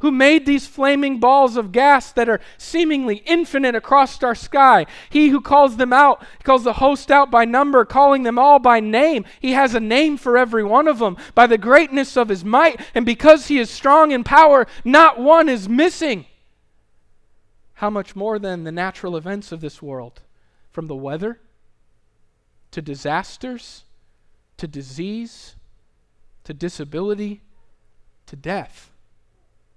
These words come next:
Our Lord is sovereign over all of it. Psalm one forty-seven, he sends his orders to the world.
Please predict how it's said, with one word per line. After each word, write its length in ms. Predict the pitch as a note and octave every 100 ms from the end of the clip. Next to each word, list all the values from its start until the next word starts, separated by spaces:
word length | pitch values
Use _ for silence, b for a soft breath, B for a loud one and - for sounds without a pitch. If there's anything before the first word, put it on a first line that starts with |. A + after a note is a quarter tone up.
| _ D3
Our 60 |
Lord 260 | D#3 E3+ F3
is 60 |
sovereign 460 | - - D3 C#3+ D3+
over 240 | C#3 C#3
all 180 | C#3+ A3+
of 80 | D#3+
it. 260 | A#2 _ _ _ _ _ _ _ _
Psalm 300 | - E3+ F3+
one 140 | F3
forty-seven, 720 | - F3+ D#3 - A#3 E3 B2
he 120 | B2
sends 380 | E3 - G3+ F#3
his 140 | D#3 D#3
orders 420 | G3 G3+ F3 -
to 100 | D#3+
the 100 | D3
world. 460 | F3+ F#3+ B2+ -